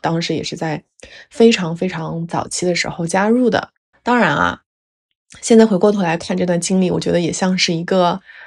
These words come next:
一个笑话吧，就是，嗯，非常的有趣。嗯，讲真没有让我学到什么东西，但是真的让我体会到了、体验到了很多的东西，让我作为一个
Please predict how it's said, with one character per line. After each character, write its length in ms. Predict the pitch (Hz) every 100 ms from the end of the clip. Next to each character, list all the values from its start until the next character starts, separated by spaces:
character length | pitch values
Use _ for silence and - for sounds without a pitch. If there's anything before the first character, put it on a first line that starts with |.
| - _ -
一 100 | 156
个 60 |
笑 260 | 196 - 269
话 200 | - -
吧， 120 | - - _
就 140 | - 214
是， 400 | 196 180 175 170 - - - - -
嗯， 300 | 175 165 170
非 180 | -
常 160 | 269 214
的 80 | 202
有 180 | 180 143
趣。 360 | - - 180 - 196 _ -
嗯， 100 | 180 - - _ _ _ -
讲 180 | 180 175
真 160 | 262
没 80 | 262
有 80 | 269
让 140 | 269
我 80 | 190
学 220 | - -
到 120 | 175
什 120 | 202 180
么 100 | 175
东 220 | 208 240
西， 120 | 190
但 140 | 185
是 60 | 190
真 160 | - 226
的 80 |
让 180 | 214 202
我 60 | 180
体 320 | - - -
会 240 | - 214
到 280 | - 170 160
了、 200 | - - - _ _ _ _ -
体 180 | - -
验 280 | 208 254 208
到 200 | 170 156
了 260 | - - -
很 160 | 180
多 160 | 175 190
的 60 |
东 160 | 190 202
西， 140 | 196
让 280 | - 185 175
我 180 | 156 -
作 160 | - 175
为 80 |
一 120 | 165 160
个 280 | 175 160